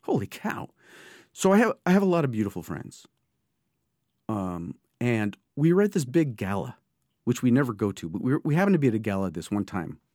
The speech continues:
making fun of it, trust me. And I saw a friend of ours, and, and by, and not a friend of mine, a friend of ours. My wife and I, it's just a,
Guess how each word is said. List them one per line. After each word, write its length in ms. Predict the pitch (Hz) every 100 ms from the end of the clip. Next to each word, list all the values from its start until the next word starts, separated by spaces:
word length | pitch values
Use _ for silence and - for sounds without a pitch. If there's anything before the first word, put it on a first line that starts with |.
| -
making 240 | 117 110
fun 200 | 101 104
of 100 | 82
it, 80 | -
trust 220 | - 78
me. 120 | - - _ _ - - - - _ _ _ _ _ _ _ _ _ _ _ _ _ _ _ _ 147
And 100 | 143
I 140 | 123
saw 360 | - 160 151 -
a 240 | 147 143 - _ _ _ _ _ -
friend 200 | 214 220
of 100 | 113
ours, 400 | 104 104 175 - _ _ _ -
and, 160 | 233 226
and 100 | 220
by, 120 | -
and 280 | 214 - 247
not 140 | 294
a 40 | 233
friend 160 | 196
of 60 | 226
mine, 300 | 123 165 117
a 20 |
friend 160 | 220 202
of 60 |
ours. 260 | 220 127 95
My 140 | 120
wife 340 | 120 139 190 -
and 100 | 143
I, 160 | 127
it's 200 | 135 -
just 180 | 160
a, 60 | 147